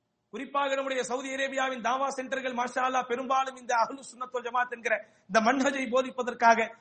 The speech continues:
அஸ்மா வ சிஃபாத் என்கிற பாடத்தை அதிக அளவில் முயற்சி செய்து நடத்தி கொண்டிருக்கிறார்கள்.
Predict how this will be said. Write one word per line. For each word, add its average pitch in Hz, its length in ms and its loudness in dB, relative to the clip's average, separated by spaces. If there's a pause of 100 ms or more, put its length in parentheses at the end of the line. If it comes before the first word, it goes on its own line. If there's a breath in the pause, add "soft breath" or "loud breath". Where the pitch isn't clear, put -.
(100)
அஸ்மா 240 300 2
வ 285 100 4 (160)
சிஃபாத் 262 280 0
என்கிற 247 280 0
பாடத்தை 247 460 2
அதிக 254 260 4
அளவில் 240 360 -2 (800)
முயற்சி 262 360 0
செய்து 247 300 2
நடத்தி 240 240 0
கொண்டிருக்கிறார்கள். 202 640 -4